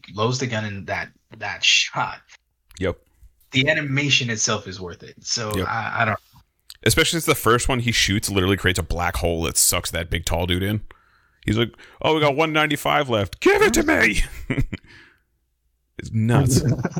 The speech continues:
Speaker 2: And he just flicks
Speaker 1: I
Speaker 2: and black hole. I was like, "Oh, okay. This is what we're doing now. That's cool. I'm, I'm
Speaker 1: Yeah.
Speaker 2: down for that."
Speaker 1: So, but yeah.
Speaker 2: So,
Speaker 1: Anyway,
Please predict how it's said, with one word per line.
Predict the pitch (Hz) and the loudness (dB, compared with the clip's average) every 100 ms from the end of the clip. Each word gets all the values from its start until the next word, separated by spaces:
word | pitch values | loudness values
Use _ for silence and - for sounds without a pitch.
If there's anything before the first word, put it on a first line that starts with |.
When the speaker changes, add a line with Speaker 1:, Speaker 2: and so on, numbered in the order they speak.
| - - _ _ - - | -10 -20 _ _ -10 0
Speaker 2:
And | |
he | 104 | 2
just | 107 - | 2 -2
flicks | - 107 107 101 - - - _ | -2 0 0 4 4 4 -4 _
Speaker 1:
I | 110 110 - - - - | 0 0 2 -2 0 0
Speaker 2:
and | 107 101 - | 2 0 -2
black | 90 90 | 0 0
hole. | 82 62 - | -2 -4 -8
I | - | -2
was | 107 | 2
like, | |
"Oh, | 131 110 | 2 2
okay. | 110 92 95 _ - _ - | 0 -2 -2 _ -20 _ -2
This | 107 | 0
is | 90 | 0
what | 76 | -2
we're | 82 | -2
doing | 80 76 | -4 -4
now. | 92 - | -6 -4
That's | 90 - | -6 -4
cool. | 85 80 - - _ _ _ _ _ - | -4 -6 -10 -20 _ _ _ _ _ -2
I'm, | 95 90 | 0 2
I'm | 147 | 0
Speaker 1:
Yeah. | 113 | 2
Speaker 2:
down | 90 90 | 0 0
for | |
that." | 82 80 - | -2 -4 -4
Speaker 1:
So, | - 101 - _ _ _ _ _ _ _ _ _ _ _ _ _ - | -6 -6 -10 _ _ _ _ _ _ _ _ _ _ _ _ _ 0
but | 95 85 | 2 2
yeah. | 95 95 | -2 -4
Speaker 2:
So, | 110 - 139 | -4 -6 -2
Speaker 1:
Anyway, | 135 95 98 | 0 -2 -10